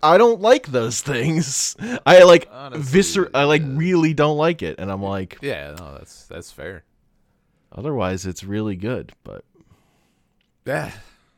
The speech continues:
Speaker 2: Yeah, that shit, I mean, like, that shit kinda never stops either. And then other women are included in it, which is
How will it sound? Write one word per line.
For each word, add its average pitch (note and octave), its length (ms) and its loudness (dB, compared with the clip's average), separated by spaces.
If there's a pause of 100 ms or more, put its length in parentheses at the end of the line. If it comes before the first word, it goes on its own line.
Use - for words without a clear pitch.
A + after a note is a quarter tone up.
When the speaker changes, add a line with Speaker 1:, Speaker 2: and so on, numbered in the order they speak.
(840)
Speaker 2:
Yeah, A2 160 -8
that A#2 160 -8
shit, D#3 160 -6
I D#3 100 -4
mean, E3+ 220 -8
like, C3 420 -8
that A2 180 -8
shit - 220 -14
kinda E2+ 260 -12
never C#2 360 -20 (180)
stops - 640 -20
either. F2 320 -20 (580)
And E2 160 -18
then F2 160 -16
other F#2+ 460 -14 (340)
women F#2+ 300 -14
are F#2 160 -10
included F2 420 -16
in G#2 140 -18
it, - 100 -20
which - 160 -20
is - 320 -20